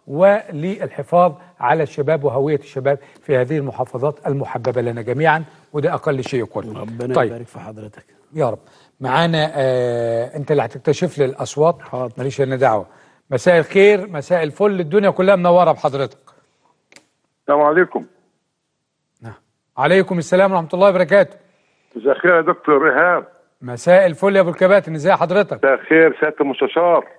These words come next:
Speaker 2: مساء النور، الله يبارك فيك.
Speaker 1: سيادة
Speaker 3: آه،
Speaker 1: المستشار
Speaker 3: شكرا
Speaker 1: مش عارف
Speaker 3: يا
Speaker 1: الصوت، أنا ماليش دعوة، أنا ما بوقعش
Speaker 3: مم.
Speaker 1: ما بينكم.
Speaker 2: لا، اتفضل.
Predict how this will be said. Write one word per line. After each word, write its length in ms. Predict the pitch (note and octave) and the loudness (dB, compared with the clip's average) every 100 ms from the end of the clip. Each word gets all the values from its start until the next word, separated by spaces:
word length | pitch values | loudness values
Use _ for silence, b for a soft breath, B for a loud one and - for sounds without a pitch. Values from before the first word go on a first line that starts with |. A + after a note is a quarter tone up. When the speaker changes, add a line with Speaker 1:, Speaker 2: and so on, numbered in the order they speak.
| _ _ | _ _
Speaker 2:
مساء 260 | _ C3 C3+ | _ -8 -4
النور، 380 | C#3 D#3+ F3 D#3+ | -2 2 2 2
الله 160 | C3+ | 0
يبارك 300 | C#3 C3+ C#3+ | -2 -2 -4
فيك. 380 | C#3+ D#3+ F3 C3+ - _ _ _ _ _ _ _ _ | -4 -4 -2 -4 -8 _ _ _ _ _ _ _ _
Speaker 1:
سيادة 280 | - G#3+ A#3 | -2 2 2
Speaker 3:
آه، 20 | |
Speaker 1:
المستشار 280 | G3 F#3 - | 2 2 4
Speaker 3:
شكرا 200 | G#3 F#3+ | 4 4
Speaker 1:
مش 100 | F3+ | 4
عارف 220 | A3 A3 | 2 2
Speaker 3:
يا 100 | - | 0
Speaker 1:
الصوت، 300 | - A#3+ A#3 | 2 2 2
أنا 120 | G#3 | 0
ماليش 240 | G#3 A3 | 0 -2
دعوة، 460 | F3+ A3+ A3+ C#3+ A2+ - - | 0 2 4 0 -6 -14 -12
أنا 280 | F3 F3+ F3+ | -6 -4 -2
ما 140 | F3+ | 0
بوقعش 400 | F#3 A3 F#3+ F#3 | 0 0 0 -2
Speaker 3:
مم. 60 | G3 | -4
Speaker 1:
ما 80 | |
بينكم. 320 | F#3+ G#3 E3 - | 2 2 0 -8
Speaker 2:
لا، 180 | D3 D#3+ | -4 -4
اتفضل. 420 | E3 F#3 G#3 E3 | -2 0 -2 -2